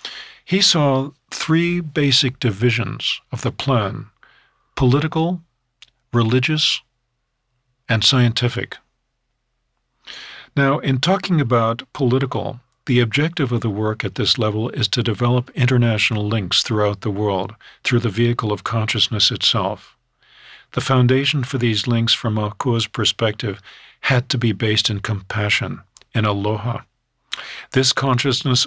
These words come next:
alone would create a foundation and then embody a spirit of international interdependence and interrelation based on that aloha. He thought that isolation, separateness,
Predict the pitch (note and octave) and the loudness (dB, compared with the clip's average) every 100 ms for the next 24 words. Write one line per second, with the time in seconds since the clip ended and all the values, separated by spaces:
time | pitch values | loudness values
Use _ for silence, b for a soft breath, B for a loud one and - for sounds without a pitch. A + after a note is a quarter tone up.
0 | - B2+ A#2 A#2 F#2+ G2 G#2 - B2 A2+ | 0 0 2 0 -2 -6 -8 -4 -2 0
1 | A#2 A2+ A2+ G#2+ G#2+ A2 A2 A2 G2+ - | 0 -2 -2 -2 -2 -2 -2 -4 -8 -14
2 | b b b A2 G#2+ A#2+ A#2+ A#2+ - A2 | b b b 0 2 2 2 2 -2 -4
3 | G#2 A2+ A#2+ A#2 G#2 - - A#2 A2 G#2 | -2 0 2 0 0 0 2 0 0 -6
4 | - B2+ B2 A2+ A2 - G#2+ - A#2 A#2 | -4 0 2 2 0 -2 -4 -4 0 0
5 | G#2+ - A2+ G#2 G#2 - G#2+ - A#2 A2 | 0 -4 -2 -2 -2 -2 -4 -2 0 0
6 | G#2 G#2 G2+ - G2+ B B B B B2 | -2 -2 -2 -2 -6 B B B B 2
7 | B2 B2 - E3 A2 G#2 G#2 A2 - G#2 | 4 2 -2 -2 -2 0 -2 -2 -6 -2
8 | G#2 G#2 G#2 - - _ _ _ _ _ | 0 -2 -4 -10 -12 _ _ _ _ _
9 | _ _ B B B B B B - C#3+ | _ _ B B B B B B 0 2
10 | C#3 D3 C#3 C3+ B2 C#3 C#3+ - C#3 B2+ | 4 2 2 -2 -2 0 2 2 4 4
11 | A#2+ C3+ A#2+ B2 - - B2+ C3 B2+ B2+ | 2 0 0 0 0 0 0 -4 -4 0
12 | A2+ - - | 2 0 -2